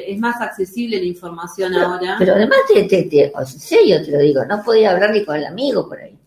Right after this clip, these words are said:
Speaker 2: Porque era, era cosa de brujas o esas cosas que,
Speaker 1: Sigue
Speaker 2: ¿no?
Speaker 1: habiendo un poquito eso igual, todavía.
Speaker 2: Bueno, también hay otro fenómeno que me llama la atención: que a veces hay demasiada superficialización.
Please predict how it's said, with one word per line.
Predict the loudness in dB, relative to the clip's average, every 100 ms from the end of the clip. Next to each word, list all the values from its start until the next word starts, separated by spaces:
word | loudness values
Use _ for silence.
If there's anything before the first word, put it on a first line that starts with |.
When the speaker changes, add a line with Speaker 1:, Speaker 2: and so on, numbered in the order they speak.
| _ _ _ _ _ _ _ _ -6
Speaker 2:
Porque | -6 -4 -4 -4
era, | -2 -2
era | 0 -2 -4 -4
cosa | -6 -4 -6
de | -4 -4
brujas | -4 -2 -2 -2 -8 -12 -8
o | -10
esas | -10 _ _ _
cosas | -12 -12 -16 -20 _
que, | -20 _ _ _ _
Speaker 1:
Sigue | _ -8 -6
Speaker 2:
¿no? | -4
Speaker 1:
habiendo | -4 -4 -4
un | -6 -6
poquito | -8 -10 -12 -12
eso | -14 -14 -14
igual, | -12 -14 -12
todavía. | -10 -4 -2 -2 0
Speaker 2:
Bueno, | 0 0 -4
también | -2 0 0 0 0 0
hay | 0
otro | 0 -2 -6
fenómeno | -4 -4 0 0 -2 -4 -6
que | -8
me | -8 -8
llama | -6 -6
la |
atención: | -4 -8 -8 -10 -8
que |
a | -8
veces | -8 -12 -12
hay | -4 -4 -6 _ _ _ -6
demasiada | -2 -2 -2 0 0 -2
superficialización. | -8 -8 -8 -18 -18 -18 -18 -20 -20 _ -20